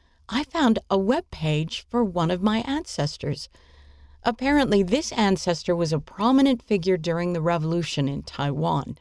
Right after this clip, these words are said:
and all his information was recorded on this page with sources attached. From there, I was able to find more information about his children and parents. Through that random internet search,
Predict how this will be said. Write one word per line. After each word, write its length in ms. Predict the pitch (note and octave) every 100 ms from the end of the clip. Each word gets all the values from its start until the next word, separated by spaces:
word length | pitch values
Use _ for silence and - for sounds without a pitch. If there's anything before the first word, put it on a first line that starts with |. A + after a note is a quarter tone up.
| _ _ _ _
and 180 | - D#3 -
all 280 | E3 G#3
his 260 | B3 C4 A#3
information 680 | A#3+ A3+ A3 G3 G3+ A#3 A3
was 240 | F3 D#3
recorded 800 | - E3+ - - C#4 B3+ - - _ -
on 300 | C4+ G#3 F3
this 180 | G3+ -
page 480 | - C#4 F3+ C#3 - - _ _
with 180 | D4 D4+
sources 720 | - - D4 D#4 C#4+ G3+ D3+
attached. 640 | D3+ - - - - - - _ _ _ _ _ _
From 240 | - B3
there, 380 | A#3 D4 A#3 D3+ - _ _ _
I 100 | D#3+
was 180 | E3+ D#3 -
able 220 | G#3+ B3+
to 80 | B3
find 480 | - F#3+ E3+ D3+
more 380 | - F3+ F#3 A3
information 640 | B3 A3+ G3+ F#3 E3 - D#3
about 240 | C#3+ C#3
his 180 | A#2+ -
children 560 | - - E3 F3+ A3
and 260 | A#3 - -
parents. 640 | - - D#3 F#3+ C#4 - - _ _ _ _ _ _ _ _
Through 340 | - C4+ D4 D#4
that 280 | G#3+ G#3+ -
random 680 | D#3 D3+ F3+ A#3 A#3+ B3 A#3
internet 500 | F#3 G3+ G3+ F#3+ F3+
search, 560 | - - E3 - -